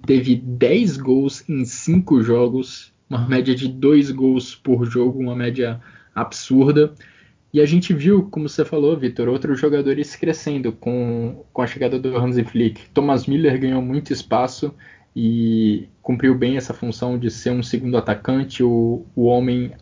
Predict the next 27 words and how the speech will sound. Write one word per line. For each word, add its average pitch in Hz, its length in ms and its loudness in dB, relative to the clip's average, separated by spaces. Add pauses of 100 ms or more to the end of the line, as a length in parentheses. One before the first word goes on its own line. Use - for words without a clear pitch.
logo 131 220 2
atrás 123 420 -2
do 127 80 0
Lewandowski, 123 720 -2
pra 120 260 0
ajudar 123 400 2
a - 20 0
preparação 123 500 -6
das 120 160 0
jogadas 120 480 0
e 110 60 0
também 120 340 -4
aparecer 120 460 -4
dentro 123 340 -4
da 117 80 2
grande 120 320 0
área 113 180 0
pra, 120 400 -4 (540)
pra - 180 0
finalizar. 131 720 0 (480)
E 262 280 2 (140)
o - 20 -20
Felipe - 360 2
Coutinho, 180 760 0 (120)
acho 143 400 2
que 170 80 4
ele 135 880 2